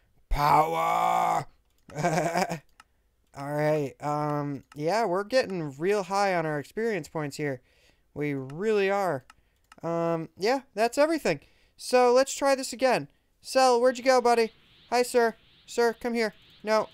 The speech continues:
down, down, down. Thank you. Oop, you hit us. He hit us. He hit us. He hit us.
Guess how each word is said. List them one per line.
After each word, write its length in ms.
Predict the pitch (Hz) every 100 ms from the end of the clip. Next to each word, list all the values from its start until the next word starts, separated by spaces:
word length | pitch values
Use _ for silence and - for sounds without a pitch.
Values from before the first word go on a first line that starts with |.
| -
down, 400 | 202 202 208 233 _ _
down, 640 | - 185 170 165 165 185 254 269 - - - - -
down. 760 | 175 160 147 143 139 160 208 240 -
Thank 280 | 180 151 143 -
you. 460 | 156 160 196 220 208
Oop, 120 | 226 190
you 80 |
hit 140 | 190 202
us. 220 | 175 - - - -
He 100 | 214
hit 120 | 233
us. 220 | 220 208 - - -
He 100 | 220
hit 140 | 233
us. 200 | 226 220 - - - - -
He 160 | 220 226
hit 140 | 240
us. 180 | 233 226